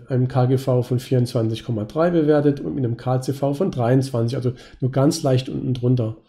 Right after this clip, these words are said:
Oft ist er ober-, das K C V deutlicher,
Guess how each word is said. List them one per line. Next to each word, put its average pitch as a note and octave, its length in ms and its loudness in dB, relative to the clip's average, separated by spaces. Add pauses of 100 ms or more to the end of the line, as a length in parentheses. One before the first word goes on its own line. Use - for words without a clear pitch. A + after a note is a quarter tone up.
(260)
Oft D3 320 2
ist D3 140 -4
er C#3 120 2
ober-, C3+ 380 -2
das D3+ 180 -4
K B2+ 200 -2
C C3+ 120 -2
V B2+ 440 0 (160)
deutlicher, C3+ 640 2